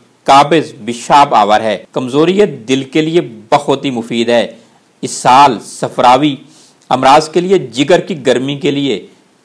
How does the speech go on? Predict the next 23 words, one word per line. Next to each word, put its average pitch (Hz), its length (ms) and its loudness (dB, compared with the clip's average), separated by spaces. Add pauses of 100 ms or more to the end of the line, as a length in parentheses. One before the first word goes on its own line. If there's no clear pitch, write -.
कै 156 180 2
और 165 160 4
उबकाई 131 460 2
के 151 140 -2
लिए 156 180 -2
तो 156 180 -6 (300)
बहुत 170 340 0
ही 127 60 -4
मुफीद 113 360 -6
है। 110 140 -2 (480)
प्यास 123 320 2
को 165 120 -6
बुझाता 113 520 -2
है। 104 280 -4 (280)
बई 123 360 0
का 160 160 0
शरबत 139 580 -2 (600)
और 147 140 2
मुरब्बा 123 400 0
भी 151 120 0
बनाया 120 320 2
जाता 117 280 0
है। 107 260 -6